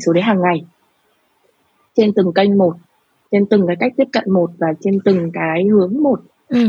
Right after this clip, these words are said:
Speaker 1: để mà có thể đưa ra những cái, ờ, quyết định chính xác nhất. Và đến lúc đấy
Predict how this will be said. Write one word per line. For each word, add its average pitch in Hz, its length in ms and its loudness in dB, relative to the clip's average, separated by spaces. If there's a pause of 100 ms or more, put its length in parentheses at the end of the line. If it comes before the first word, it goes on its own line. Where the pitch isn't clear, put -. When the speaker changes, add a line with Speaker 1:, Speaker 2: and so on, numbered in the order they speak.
(120)
Speaker 1:
để 175 120 2
mà 165 260 -2
có 170 100 -6
thể - 80 -8 (120)
đưa 392 180 -2
ra 196 260 -2
những 190 160 -6
cái, 185 520 -4 (100)
ờ, 196 220 0 (120)
quyết 247 120 0
định 233 120 -4
chính 180 180 -4
xác 240 100 -6
nhất. 247 200 -6 (440)
Và 185 100 0
đến 190 160 2
lúc 302 180 0
đấy 202 280 0